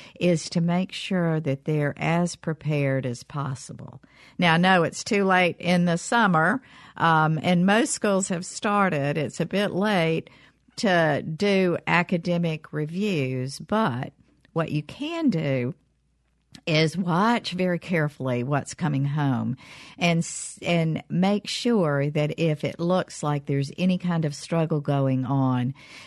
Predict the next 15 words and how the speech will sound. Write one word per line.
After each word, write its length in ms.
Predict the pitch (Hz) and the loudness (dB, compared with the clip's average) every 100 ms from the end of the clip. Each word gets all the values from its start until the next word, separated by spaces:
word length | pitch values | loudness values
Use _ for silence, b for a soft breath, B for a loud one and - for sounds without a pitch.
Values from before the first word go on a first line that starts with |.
| B | B
that 360 | 165 156 151 151 | 0 0 -2 -4
you, 560 | 165 180 175 175 165 - | -2 2 2 2 -2 -6
you 280 | 160 147 | -4 -4
check 400 | 143 - 175 - | -4 -4 -4 -4
that, 440 | 170 156 147 143 143 | -2 0 0 0 -4
you 180 | 147 143 | -4 -2
make 240 | 139 135 | 0 -2
sure 240 | - - 151 | -4 -4 -2
you 200 | 147 135 | -2 -2
get 240 | 139 135 | -4 -4
the 80 | 127 | -4
help 400 | 123 151 135 - _ | -2 -2 -2 -4 _
that 340 | 135 131 - _ | -6 -6 -8 _
is 380 | 135 123 123 - | -6 -4 -6 -8
needed. 640 | - 170 165 160 - - | -2 0 2 0 -4 -12